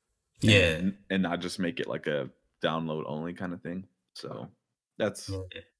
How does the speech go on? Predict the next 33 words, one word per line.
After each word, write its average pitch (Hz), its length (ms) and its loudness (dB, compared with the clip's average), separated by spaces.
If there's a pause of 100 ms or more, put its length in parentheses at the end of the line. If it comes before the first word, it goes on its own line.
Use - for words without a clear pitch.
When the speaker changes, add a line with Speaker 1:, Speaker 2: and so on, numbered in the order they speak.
(140)
Speaker 1:
'cause 117 120 -6
I 131 40 2
Speaker 2:
that's 92 120 -2
Speaker 1:
couldn't 180 140 -2
really, 170 140 4
Speaker 2:
something. 80 260 -4
Speaker 1:
when 127 120 -6
I 127 120 -2
did 135 240 -4
research, 107 340 -4
I 90 80 -6
couldn't 120 340 -6
find 113 260 -6
any 95 180 -6
sales 101 600 -2
numbers 90 540 -6
per 87 280 -6
se 82 440 -2
when 90 100 -12
it - 80 -14
came 92 340 -6
to, - 120 -8
like, 82 380 -8
Blade 98 280 -4
Storm, - 340 -10
like, - 120 -20
how 92 200 -2
much 90 300 -6 (140)
it 95 100 -12 (160)
really 92 260 -10
made, 87 460 -6 (100)
like 90 220 -10 (840)
Speaker 2:
Yeah, 85 280 4